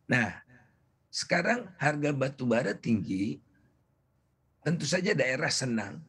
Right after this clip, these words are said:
Sebagian besar atau sebagian, eh, eh, eh, royalti ini kan untuk daerah. Nah, sekarang ada namanya harga batu bara selangit. Dan kita ingin menerapkan Undang-Undang Dasar empat puluh lima, bumi,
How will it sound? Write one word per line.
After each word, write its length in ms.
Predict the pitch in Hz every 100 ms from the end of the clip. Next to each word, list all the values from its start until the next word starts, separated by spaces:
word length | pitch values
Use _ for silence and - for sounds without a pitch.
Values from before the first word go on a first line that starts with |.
| _
Sebagian 640 | - 143 147 143 147 156 143
besar 340 | 139 - 190
atau 220 | 135 -
sebagian, 800 | 151 139 127 123 117 180 175 92 - _ -
eh, 400 | 117 113 110 113 _ _ -
eh, 360 | 123 117 113 107
eh, 320 | - 113 107 - -
royalti 480 | 120 117 117 143
ini 80 | 156
kan 160 | - 139
untuk 240 | 117 117
daerah. 400 | 110 - - - - - - -
Nah, 80 | 160
sekarang 400 | 160 - 190 226
ada 320 | 143 120 160
namanya 800 | 202 135 110 90 90 95 117 165 - _ _ _ _ _ _ _ _ _ _ _ _ _
harga 560 | - 170 180 151 165
batu 400 | 151 135 131 147
bara 560 | 135 120 117 151 160 156 - -
selangit. 640 | - 151 123 98 107 135 - _ _ _ _ _ _ _ _ _ _ _ _ _
Dan 160 | 135 147
kita 320 | 170 160 202
ingin 400 | 147 156 202 214
menerapkan 480 | 180 127 117 139 104
Undang-Undang 400 | 95 131 120 117
Dasar 320 | 107 - 113
empat 240 | - 110
puluh 240 | - 117 98
lima, 240 | 104 165
bumi, 480 | 143 110 113 127 131